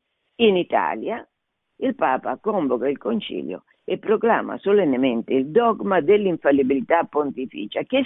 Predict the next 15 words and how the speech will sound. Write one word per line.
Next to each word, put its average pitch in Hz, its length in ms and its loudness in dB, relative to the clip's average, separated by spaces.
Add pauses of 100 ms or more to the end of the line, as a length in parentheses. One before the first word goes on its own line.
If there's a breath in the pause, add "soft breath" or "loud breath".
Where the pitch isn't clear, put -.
significa 254 640 2
questo? 95 560 -10 (600 loud breath)
Significa 214 880 2 (320)
che 208 300 4 (460)
il 302 280 -2
Papa 165 580 0
ribadisce 233 880 0
che 180 120 0
non 254 200 -4
c'è 311 220 0
nessuna 254 640 -2
legge 214 440 0
del 208 280 0
progresso 175 1120 0 (760)
che 262 380 2